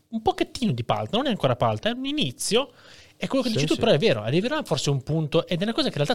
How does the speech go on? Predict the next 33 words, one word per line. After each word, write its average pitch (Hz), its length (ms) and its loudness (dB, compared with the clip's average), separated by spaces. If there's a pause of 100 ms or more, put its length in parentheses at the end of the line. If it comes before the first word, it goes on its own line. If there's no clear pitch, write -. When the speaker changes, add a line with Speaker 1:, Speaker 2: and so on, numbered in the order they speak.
(140)
Speaker 1:
temo, 117 260 -6
eh, 180 120 -8
lo 131 140 -4
confesso, - 520 -6 (520)
che - 100 -2
arriverà 233 200 4
un 165 140 -2
punto 160 500 2
in 139 160 -4
cui, 147 500 0 (580)
chi - 180 -8
lo 233 100 -2
sa, - 260 -4 (300)
se - 200 -4
io 170 420 4
troverò 160 460 2
di 135 160 0
nuovo 147 340 2
quel 147 400 2
lume 185 400 4
che 143 100 -6
mi 131 120 -2
fa 135 120 0
dire: 131 180 0
"Vabbè, 117 440 -2
dai, 127 120 -6
sono 139 120 -6
passati 156 240 -8
sei 165 140 -4
mesi, 131 260 -4
adesso 156 180 -4
lo - 60 -6
sposto". - 460 -10